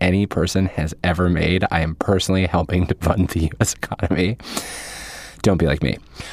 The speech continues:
For more than twenty-five years, Yahoo Finance has been the brand behind every great investor. Whether you're a seasoned investor or are looking for that extra guidance, Yahoo Finance gives you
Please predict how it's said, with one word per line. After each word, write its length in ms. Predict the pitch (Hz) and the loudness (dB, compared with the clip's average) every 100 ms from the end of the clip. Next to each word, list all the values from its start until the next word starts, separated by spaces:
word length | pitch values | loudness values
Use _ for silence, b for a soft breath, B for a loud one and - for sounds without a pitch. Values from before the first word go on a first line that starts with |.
| B | B
For 100 | - | -2
more 160 | 170 180 | 2 4
than 160 | 180 156 | 4 0
twenty-five 640 | - 143 151 - 131 120 | 0 2 4 4 2 2
years, 420 | 104 95 - - 143 | 2 2 -2 -10 0
Yahoo 320 | 117 127 139 | 2 2 2
Finance 400 | 120 110 110 110 | 2 2 2 0
has 100 | 95 | -4
been 140 | 95 | -2
the 60 | 90 | -2
brand 340 | 90 90 90 | -2 -2 -2
behind 320 | 82 92 87 - | -6 -6 -6 -4
every 320 | 101 95 101 95 | -4 -2 -2 -2
great 320 | 85 85 - | -4 -4 -4
investor. 580 | 82 78 - - - - _ _ | -8 -8 -10 -12 -12 -16 _ _
Whether 180 | - 123 | 0 4
you're 160 | 120 113 | 4 2
a 80 | 101 | 0
seasoned 480 | - 143 143 135 | 0 2 2 2
investor 540 | 117 120 120 - 113 110 | 2 2 0 2 0 2
or 260 | 127 131 117 - | 2 2 0 0
are 120 | 110 | 0
looking 280 | 107 110 117 | 0 0 0
for 80 | 107 | 0
that 160 | 98 | -2
extra 300 | - - - | -2 -6 -4
guidance, 540 | 107 95 90 73 64 - b b b _ | 0 0 0 -4 -8 -18 b b b _
Yahoo 260 | 127 151 | 2 4
Finance 400 | 147 120 120 113 | 2 2 2 0
gives 180 | - 104 | 0 0
you 120 | 104 | 0